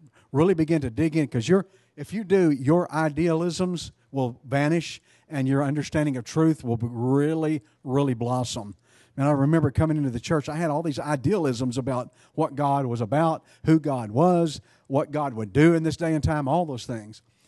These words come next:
When you start studying the way we're talking about, it'll, it, it'll change the dynamic of your relationship. It really will. Look, let's, let's look at, uh,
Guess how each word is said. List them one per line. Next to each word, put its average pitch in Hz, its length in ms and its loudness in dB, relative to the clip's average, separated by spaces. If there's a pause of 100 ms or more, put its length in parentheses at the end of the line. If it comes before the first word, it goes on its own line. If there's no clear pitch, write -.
(140)
When 113 140 -4
you 135 100 -2
start 156 280 -6
studying 135 640 -4
the 127 180 -8
way 127 200 -4
we're 127 120 -4
talking 143 320 -6
about, 110 280 -8 (340)
it'll, 151 180 -6
it, 147 220 -8
it'll 160 220 -4
change 160 300 -8
the 127 120 -8
dynamic 143 480 -4
of 113 100 -8
your 131 120 -8
relationship. 117 800 -10 (600)
It 123 120 -8
really 139 200 2
will. 113 200 0
Look, 170 200 2
let's, 196 240 -2 (200)
let's 202 240 -4
look 196 240 -2
at, - 180 -8
uh, 127 300 -4